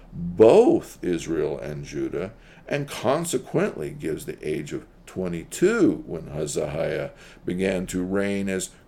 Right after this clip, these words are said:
co-regent of Israel together with Jehoshaphat. Since Chronicles does not focus on Israel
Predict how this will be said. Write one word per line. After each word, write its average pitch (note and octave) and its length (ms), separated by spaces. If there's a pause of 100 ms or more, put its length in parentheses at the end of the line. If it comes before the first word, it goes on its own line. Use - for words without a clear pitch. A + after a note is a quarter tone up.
(120)
co-regent G2 840
of E2 100
Israel D#2+ 520
together F2+ 920
with - 320
Jehoshaphat. F#2 1040 (2000)
Since C3 520
Chronicles A2 800
does E2+ 340
not D#2+ 720
focus E2 540
on D#2 260
Israel D#2+ 800